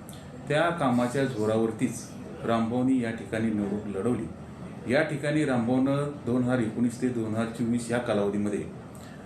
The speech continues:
जवळजवळ कोट्यवधी रुपयाचा निधी माळशिरस तालुक्यामध्ये आणला. माळशिरस तालुक्यातील एक असं सिंगल गाव नाही सांगायला की त्या गावाला कोट्य-, एक कोटीच्या आतमध्ये निधी नाही.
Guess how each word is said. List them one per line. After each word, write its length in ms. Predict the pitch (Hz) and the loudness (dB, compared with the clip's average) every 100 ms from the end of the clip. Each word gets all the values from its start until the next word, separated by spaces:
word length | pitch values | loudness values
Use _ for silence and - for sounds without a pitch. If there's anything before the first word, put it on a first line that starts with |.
| - - | -14 -2
जवळजवळ 440 | 131 147 156 160 170 | 2 4 4 2 0
कोट्यवधी 600 | 170 151 - - 196 196 | 0 0 0 2 4 4
रुपयाचा 360 | 175 165 156 160 | 4 2 2 2
निधी 280 | 151 151 - - - - | 0 0 -2 -6 -12 -2
माळशिरस 380 | 120 127 139 151 | 0 2 0 0
तालुक्यामध्ये 500 | 139 120 127 113 101 | 0 0 0 0 0
आणला. 240 | 90 82 98 - - - - - - | -2 -6 -8 -12 -14 -14 -14 -8 0
माळशिरस 380 | 139 143 190 190 | 2 2 2 4
तालुक्यातील 480 | 170 165 170 156 156 | 2 2 0 2 2
एक 120 | 160 | 4
असं 220 | 151 170 | 0 0
सिंगल 480 | 156 - 143 160 147 | -2 2 4 4 4
गाव 200 | 127 151 | 4 4
नाही 140 | 160 | 2
सांगायला 400 | 156 135 117 98 82 - - - - - | 0 0 2 0 -2 -6 -10 -10 -12 -6
की 320 | 143 160 170 170 | 0 2 2 0
त्या 200 | 143 147 | 2 2
गावाला 400 | 135 120 123 131 | 2 2 2 0
कोट्य-, 760 | 131 - - - 131 127 135 | -4 -8 -6 -2 0 0 0
एक 200 | 139 139 | 0 0
कोटीच्या 340 | - 110 113 117 | 0 0 0 0
आतमध्ये 280 | 110 107 101 | 0 -2 -2
निधी 220 | 92 82 | -4 -6
नाही. 140 | 73 | -8